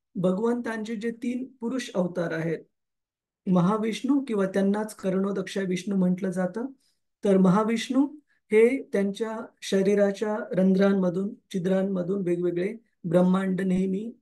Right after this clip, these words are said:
येतात, ज्यावेळेस ते श्वास सोडतात आणि ज्यावेळेस श्वास घेतात त्यावेळेस सर्व ब्रह्मांड वेगवेगळे त्यांच्या त्वचेवरील रंध्रांमधून, छिद्रांमधून हे परत त्यांच्या शरीरामध्ये प्रवेश करतात.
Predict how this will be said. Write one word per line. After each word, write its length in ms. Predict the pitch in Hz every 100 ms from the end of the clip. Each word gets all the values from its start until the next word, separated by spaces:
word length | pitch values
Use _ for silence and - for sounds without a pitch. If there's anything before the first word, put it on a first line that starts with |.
| _ -
येतात, 360 | 185 202 240 - 170
ज्यावेळेस 400 | 185 180 196 -
ते 80 | 185
श्वास 440 | 190 190 190 - _ _ -
सोडतात 480 | - 190 185 240 269 220
आणि 160 | 208
ज्यावेळेस 360 | 196 202 202 -
श्वास 260 | 202 202 180
घेतात 340 | 180 190 208 233
त्यावेळेस 500 | 190 185 196 262 269 _ _ -
सर्व 260 | 220 196 202
ब्रह्मांड 500 | 190 190 190 196 180
वेगवेगळे 460 | 180 170 180 190 196
त्यांच्या 400 | 180 175 190 220 262 _ _ _ _ _ _ _ _ _ -
त्वचेवरील 560 | 202 202 240 226 233 240 - _ _ _ -
रंध्रांमधून, 720 | 175 180 185 190 190 185 214 208 _ _ 190
छिद्रांमधून 640 | 175 185 185 185 175 262 269 _ _ _ -
हे 100 | 208
परत 300 | 226 202 190
त्यांच्या 320 | 196 185 180 180
शरीरामध्ये 720 | 185 175 180 180 175 175 277 277 _ _ _ _ _ _ _ _
प्रवेश 380 | 180 160 165 165
करतात. 380 | 180 160 -